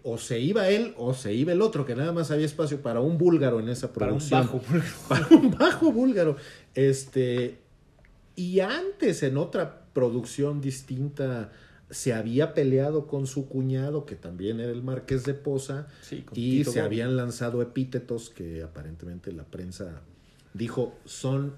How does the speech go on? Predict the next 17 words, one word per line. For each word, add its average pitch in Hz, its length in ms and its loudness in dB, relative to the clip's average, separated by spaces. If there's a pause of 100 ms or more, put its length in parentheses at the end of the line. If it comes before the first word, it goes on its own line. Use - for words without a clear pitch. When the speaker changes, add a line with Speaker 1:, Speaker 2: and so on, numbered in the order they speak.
Speaker 1:
imposibles 147 800 -4
de 110 120 -4
reproducir 98 720 -8
en 90 240 -12
la 85 60 -12
nota. 101 360 -10 (220)
Speaker 2:
Y 131 160 -2
Speaker 1:
Hoy 208 160 4
lo 175 100 2
hubieran 156 260 2
puesto, 139 300 -6
pero - 200 -14
en - 60 -18
aquella 185 360 2
Speaker 2:
<laughs> - 60 -4
Speaker 1:
época 123 240 -4
no. 131 60 -4